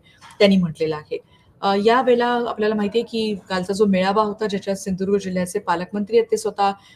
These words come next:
आणि स्वतः सार्वजनिक बांधकाम मंत्री आहेत रवींद्र चव्हाण, त्यांनी तिकडे सध्या मुक्काम केलेला दिसतोय आणि यावेळी त्यांनी महायुतीचा जो मेळावा घेतला त्यानंतर त्यांनी पत्रकारांशी संवाद साधला आणि यावेळी त्यांनी ठामपणे सांगितलं की जो उमेदवार असेल तो महायुतीचा असेल आणि येत्या दोन दिवसांमध्ये तो जाहीर करण्यात येईल.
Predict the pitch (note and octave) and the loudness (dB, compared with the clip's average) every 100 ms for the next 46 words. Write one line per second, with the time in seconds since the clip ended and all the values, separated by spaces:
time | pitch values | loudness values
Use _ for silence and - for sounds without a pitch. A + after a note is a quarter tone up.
0 | - G3 G3+ G#3 G3 F3+ F#3 G3+ F3+ E3+ | -4 -2 -2 -6 -6 -6 -4 -6 -4 -6
1 | E3+ A#3+ B3 A3 A3 G3+ F#3+ F3+ F3+ F#3+ | -2 0 0 4 2 4 0 -2 -4 -4
2 | F3+ E3 E3+ E3+ F#3 F3+ - - - G3+ | -4 -6 -6 -2 -2 -4 -12 -8 0 2
3 | G3+ G3+ G3 G3+ F3+ - G3+ G3 F#3+ F3+ | 2 0 0 0 0 -2 -2 0 0 0
4 | F#3 E3+ - G#3 C#4+ - _ - G3+ G3+ | -2 -4 -4 -2 -2 -6 _ -2 2 4
5 | G3+ G#3+ A3+ A3 G#3+ G3 F#3 F#3 G3 G3 | 6 4 4 0 -2 -2 -4 -6 -6 -2
6 | G#3 G3 F3+ A3+ C4+ G#3+ G3+ E3+ F3+ F3+ | 0 0 0 0 0 -2 -4 -8 -8 -8
7 | F#3+ F#3 F#3 F#3+ F3 F#3 F3+ F3+ F3+ F#3+ | -8 -6 -6 -4 -8 -8 -8 -8 -8 -8
8 | - F#3+ C4+ C4+ F#3+ E3 D#3 - - - | -4 -2 0 0 -2 0 -2 -4 -16 -6
9 | - A3 A3+ C#4+ D4 C#4 B3+ C4 - A3 | 2 4 4 4 2 0 0 -2 -2 0
10 | B3 B3 A#3+ A#3+ G#3 G3+ A3 A3 G3+ G#3+ | 0 0 -2 -2 -4 -2 -2 -2 4 4
11 | G#3 G#3 G#3+ G3+ F3+ G#3+ G#3+ G#3+ F3 F3 | 6 4 2 0 0 2 2 0 -2 -4
12 | F3+ F3+ A#3 A#3 F#3 F3+ D#3+ D#3+ - - | -6 -6 -4 0 -2 -2 -4 -4 -16 -20
13 | _ G3 G#3 A#3 G#3+ F#3 B3+ A#3+ G#3+ G#3+ | _ -2 2 2 6 8 8 4 -2 -2
14 | G3+ G3 G3 G#3 F#3+ F3 F#3 F#3 F3+ E3 | -4 -4 -2 -2 -2 -2 -4 -4 -4 -6
15 | E3 F#3+ | -4 -4